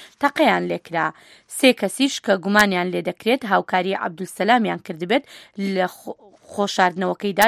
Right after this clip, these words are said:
دەستگیر کرابوون. دادپرسێکی فەڕەنسایی دەڵێت ڕۆژی هێرشەکان عەبدولسەلام بە نیاز بوو لە دەرەوەی یاریگەیەکی تۆپی پێ هێرشێک ئەنجام بدات، پاشان پەشیمان بووەوە. دادپەر فرانس مۆلینز دەڵێت گواستنەوەی عەبدولسەلام وەکو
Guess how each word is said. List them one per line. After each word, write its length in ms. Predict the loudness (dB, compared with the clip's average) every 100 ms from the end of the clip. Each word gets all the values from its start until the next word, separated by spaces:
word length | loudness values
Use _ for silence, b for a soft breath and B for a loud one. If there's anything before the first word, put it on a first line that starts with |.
| 2
دەستگیر 320 | -2 -6 -10 -6
کرابوون. 400 | -2 -2 -2 -8 B B B 2
دادپرسێکی 680 | 2 2 -8 -6 -8 -6
فەڕەنسایی 560 | -4 -4 -2 -2 -2 -2
دەڵێت 280 | 0 0 -2 B B -4
ڕۆژی 380 | 0 0 0 -2 -2
هێرشەکان 580 | -2 -2 -2 -2 2 2 2
عەبدولسەلام 640 | -8 -8 -10 -2 2 2 2 -2
بە 100 | -4 0
نیاز 260 | 2 2 0
بوو 180 | -2 -2 B B -2
لە 80 | 0 2
دەرەوەی 360 | 2 4 4 4
یاریگەیەکی 600 | 2 0 -2 -4 -6 -4
تۆپی 300 | -4 -4 -6
پێ 100 | -4 -2
هێرشێک 400 | -4 -4 -8 -8 -6
ئەنجام 340 | -2 2 2
بدات، 260 | 2 2 2 -2 b 2
پاشان 360 | 4 4 2 0
پەشیمان 460 | -4 -8 -4 -4 -4 -2
بووەوە. 280 | -2 0 -2 B B -4
دادپەر 360 | -2 -2 -4 -6 -8 -4
فرانس 360 | 0 0 -4 -10 -6
مۆلینز 420 | -4 -2 0 -2 -2 -2
دەڵێت 280 | 0 0 -4 B B B
گواستنەوەی 480 | 2 2 4 2 2 0
عەبدولسەلام 640 | -2 -6 -4 0 2 2
وەکو 240 | 0 -4